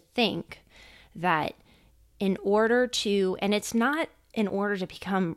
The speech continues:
rich, it's in order to, the, the mindset is, "Let me get a good job so I can pay for bills and pay for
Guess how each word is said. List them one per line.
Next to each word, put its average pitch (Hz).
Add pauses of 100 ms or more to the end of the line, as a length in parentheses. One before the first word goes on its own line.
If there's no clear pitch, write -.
(120)
rich, 247
it's -
in 190
order 214
to, 214 (580)
the, 196
the 185 (420)
mindset 220
is, 180 (220)
"Let 202
me 269
get 277
a 226
good 190
job 190
so 185
I 185
can 180
pay 180
for 175
bills - (500)
and 185
pay 185
for 180